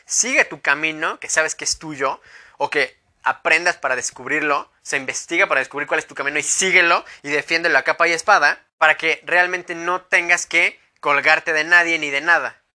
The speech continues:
Luego ya de ahí inclusive las parejas o personas que realmente no es como que uno busque o vaya a experimentar de todo, o sea, alguien necesariamente necesite eso para realmente crecer o experimentar. O sea,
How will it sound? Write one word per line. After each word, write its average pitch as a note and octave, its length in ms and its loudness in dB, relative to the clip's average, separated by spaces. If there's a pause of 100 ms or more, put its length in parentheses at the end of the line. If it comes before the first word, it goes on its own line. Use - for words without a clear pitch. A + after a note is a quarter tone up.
(140)
Luego G#3 280 4
ya A3 140 4
de A3 80 6
ahí A3 100 2
inclusive A3 500 -6
las G3 180 -2
parejas F#3 420 -2
o C#3 100 -14
personas D#3 600 0 (1000)
que C#3+ 100 2
realmente D#3+ 600 0
no D3 200 0
es D3+ 140 -2
como C3 240 -10
que A#2 280 -4 (540)
uno F3+ 320 2
busque D#3+ 380 -2
o D3 80 2
vaya D#3+ 120 4
a - 20 0
experimentar C3 680 -4 (100)
de C3 140 -6
todo, D3+ 340 -2
o - 220 -14
sea, B2 260 2
alguien C#3+ 340 -4 (680)
necesariamente D#3+ 720 0
necesite D3 540 -4
eso D3+ 240 -6
para B2+ 200 2
realmente C#3+ 680 0 (320)
crecer C3+ 540 2
o D#3+ 40 0
experimentar. B2+ 680 -2
O B2+ 80 -14
sea, C#3 220 0